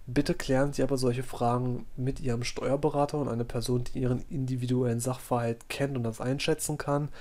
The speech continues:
Problematiken bieten natürlich noch einen Mischbereich, wenn man sowohl Businesskunden wie auch Privatkunden hat,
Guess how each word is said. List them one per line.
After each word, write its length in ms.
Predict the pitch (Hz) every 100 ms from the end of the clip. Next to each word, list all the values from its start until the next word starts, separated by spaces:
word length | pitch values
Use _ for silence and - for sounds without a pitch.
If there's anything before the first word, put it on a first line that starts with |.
| - - -
Problematiken 760 | - 120 120 120 135 156 151 139
bieten 260 | 143 143 143
natürlich 360 | 135 131 135
noch 160 | 131 120
einen 120 | 117
Mischbereich, 600 | 139 - 151 147 143 139
wenn 120 | 123
man 100 | 120
sowohl 480 | 120 120 - 127 123
Businesskunden 840 | 120 139 170 160 - - 139 135 123
wie 100 | 135
auch 100 | 135
Privatkunden 880 | - 117 123 - - 156 - 139
hat, 220 | 139 156